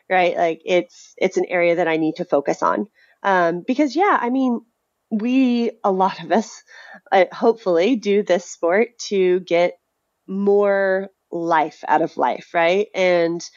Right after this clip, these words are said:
it, when we're set back, like, it's just, it impacts our quality of life overall. So if we can prevent some of those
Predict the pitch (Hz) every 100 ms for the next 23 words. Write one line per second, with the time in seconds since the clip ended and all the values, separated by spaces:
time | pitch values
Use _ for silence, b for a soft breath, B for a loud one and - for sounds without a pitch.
0 | B B - 196 185 - 196 190 180 -
1 | 185 - 185 190 185 165 151 160 - -
2 | 165 - - - - _ _ _ B B
3 | - 214 - 196 185 180 180 170 - 165
4 | 156 160 - - - - - - 190 247
5 | 247 247 202 190 156 180 220 _ - 196
6 | 190 170 165 170 156 160 165 -